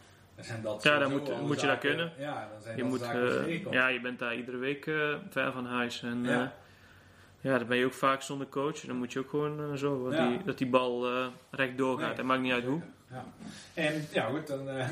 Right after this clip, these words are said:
Speaker 1: nou, dus je, je bent zelf heel enthousiast wel over die periode.
Speaker 2: Ja, zeker.
Speaker 1: Dat heeft ook wel wederom bijgedragen aan, eh, aan hetgene
Speaker 2: Ja.
Speaker 1: waar je nu, eh,
Speaker 2: Ja,
Speaker 1: staat.
Speaker 2: zeker weten.
Speaker 1: Nou, nou, ben je teruggekomen? Ben je toen meteen, eh, professional geworden toen je terugkwam?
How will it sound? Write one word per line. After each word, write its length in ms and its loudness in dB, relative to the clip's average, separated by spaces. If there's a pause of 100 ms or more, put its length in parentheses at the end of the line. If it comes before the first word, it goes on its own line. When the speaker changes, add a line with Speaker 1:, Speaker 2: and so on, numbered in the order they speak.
Speaker 1:
nou, 280 0
dus 140 -2
je, 320 2
je 160 2
bent 120 0
zelf 240 2
heel 200 0
enthousiast 400 -2
wel 200 0
over 200 0
die 140 -4
periode. 580 -2 (340)
Speaker 2:
Ja, 280 6
zeker. 340 -4 (100)
Speaker 1:
Dat 100 -10
heeft 180 -6
ook 120 -8
wel 180 -2 (100)
wederom 500 2
bijgedragen 760 0
aan, 300 -6
eh, 440 -6
aan 240 -6 (220)
hetgene 240 -6
Speaker 2:
Ja. 260 6
Speaker 1:
waar 120 0
je 60 -4
nu, 140 -6
eh, 80 -4
Speaker 2:
Ja, 60 -6
Speaker 1:
staat. 420 -2
Speaker 2:
zeker 280 -12
weten. 140 -2
Speaker 1:
Nou, 100 -6 (220)
nou, 140 -6
ben 80 2
je 60 2
teruggekomen? 600 0 (340)
Ben 80 -10
je 60 -8
toen 120 2
meteen, 360 2
eh, 240 2
professional 460 -4
geworden 300 2
toen 120 -4
je 60 -2
terugkwam? 400 -6